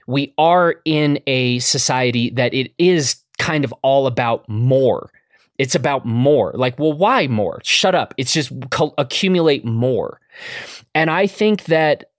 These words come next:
this isn't merely about Yvonne. It is about Yvonne and the children, uh, and the family. And I just think this is a really significant e-,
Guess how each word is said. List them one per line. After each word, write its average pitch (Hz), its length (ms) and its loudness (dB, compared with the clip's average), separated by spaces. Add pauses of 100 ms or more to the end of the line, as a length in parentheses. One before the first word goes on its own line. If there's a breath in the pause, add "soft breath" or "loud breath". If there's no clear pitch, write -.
(140)
this 151 240 2
isn't 170 300 2
merely 143 600 2
about 113 360 -2
Yvonne. 110 640 -2
It 139 140 0
is 147 260 2
about 120 320 -2
Yvonne 117 520 0
and 156 420 0 (140)
the 135 200 -4 (240)
children, 113 680 -2 (440 soft breath)
uh, 120 300 0
and 151 220 0
the 151 60 0
family. 131 680 -4 (400 soft breath)
And 139 200 0
I 165 160 0
just 180 280 2
think 139 240 0
this 139 300 2
is 151 260 0
a 131 220 4
really 139 520 0
significant 127 840 -2
e-, 92 160 -6